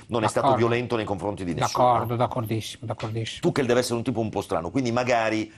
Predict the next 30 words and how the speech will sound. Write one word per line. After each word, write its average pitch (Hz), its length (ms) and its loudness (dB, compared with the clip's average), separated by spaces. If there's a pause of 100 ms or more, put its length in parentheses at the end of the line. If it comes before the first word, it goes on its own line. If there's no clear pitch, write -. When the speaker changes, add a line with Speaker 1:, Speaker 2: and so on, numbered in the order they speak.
(140)
Speaker 1:
la 101 120 0
sconfitta 113 460 0
di 107 100 0
ieri 113 200 6
a 107 80 2
Zagabria 113 500 2
è 110 40 2
figlia 107 460 2
di 104 120 0
qualche 98 500 0
turbolenza 104 600 0
dentro 95 280 -2
lo 87 80 0
spogliatoio 85 540 0
del 73 120 -2
Chelsea, 69 460 -2
Speaker 2:
Ma - 20 -2
Speaker 1:
ecco. - 60 -6
Speaker 2:
sai 226 100 -2
che 175 80 0
io 156 140 2
credo 127 260 0
che 123 300 -2
al 120 120 -2
Chelsea 139 380 -4
non 117 100 -2
sia - 200 -2
passato - 340 -6
inosservata 117 640 0
questa, 113 460 0